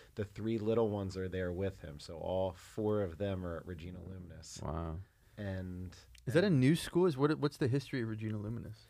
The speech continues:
Speaker 1: So the Regina Academy's, um, not so new, but this,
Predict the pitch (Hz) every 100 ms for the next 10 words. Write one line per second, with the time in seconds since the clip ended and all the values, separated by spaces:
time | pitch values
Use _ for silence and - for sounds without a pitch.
0 | - - 127 117 117 92 120 123 139 -
1 | 107 101 98 98 98 - - - 98 95
2 | 95 92 90 85 - - - - 107 107
3 | 95 - - - 107 107 104 92 87 80
4 | 82 - 90 - 101 101